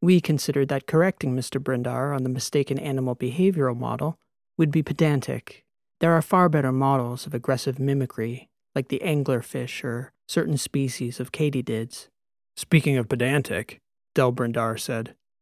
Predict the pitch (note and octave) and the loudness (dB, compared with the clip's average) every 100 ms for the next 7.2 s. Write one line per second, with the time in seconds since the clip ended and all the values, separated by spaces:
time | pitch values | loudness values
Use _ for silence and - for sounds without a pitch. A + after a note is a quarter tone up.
0 | _ _ _ - D3 F3 E3+ C#3+ - C#3 | _ _ _ 0 6 8 8 4 2 2
1 | C3+ C3 C3 C3+ - D3 B2 A2+ - D#3+ | 2 2 0 -2 -2 -2 -2 -4 -2 0
2 | C#3 B2 A#2+ - B2 A#2+ A#2 A#2+ A#2 A#2+ | 0 0 -2 -4 -4 -2 -2 -2 -4 -8
3 | _ _ - A2+ C3+ - B2+ C3+ C#3+ B2 | _ _ -4 2 2 4 2 4 4 2
4 | A#2 B2+ B2+ B2 C3+ B2 B2 C3 C3+ B2 | 2 0 0 0 0 0 0 2 2 2
5 | A2 G#2+ G#2+ G#2+ - B2 A2+ - C3+ B2 | 0 0 -2 -6 -6 -4 -4 -4 -4 -4
6 | A2+ - _ _ _ A#2+ A2+ A2 - A#2 | -6 -16 _ _ _ 4 4 0 -6 -6
7 | G#2+ A2 | -6 -8